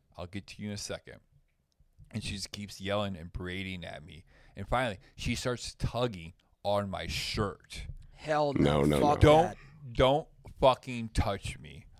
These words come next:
Speaker 1: I barely let my wife touch me, let alone a fucking
Speaker 3: <laughs>
Speaker 1: random person I
Speaker 3: Right,
Speaker 1: don't
Speaker 3: can,
Speaker 1: know.
Speaker 3: right, can, hold on. Can we get confirmation from Riley on that
Speaker 1: She's
Speaker 3: one?
Speaker 1: no longer in the room.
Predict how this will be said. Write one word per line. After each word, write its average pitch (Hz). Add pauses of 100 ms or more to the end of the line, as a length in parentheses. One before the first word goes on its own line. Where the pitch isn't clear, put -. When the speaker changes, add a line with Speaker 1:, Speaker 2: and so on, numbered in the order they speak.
Speaker 1:
I 143
barely 147
let 113
my 92
wife 101
touch 85
me, 90
let 101
alone 107
a 95
fucking 113
Speaker 3:
<laughs> -
Speaker 1:
random 110
person 123
I 113
Speaker 3:
Right, 135
Speaker 1:
don't 104
Speaker 3:
can, -
Speaker 1:
know. 113
Speaker 3:
right, 151
can, 147
hold 147
on. 131
Can 156
we 156
get 170
confirmation 131
from 113
Riley 110
on 110
that 107
Speaker 1:
She's 107
Speaker 3:
one? 110
Speaker 1:
no 98
longer 98
in 92
the 92
room. 90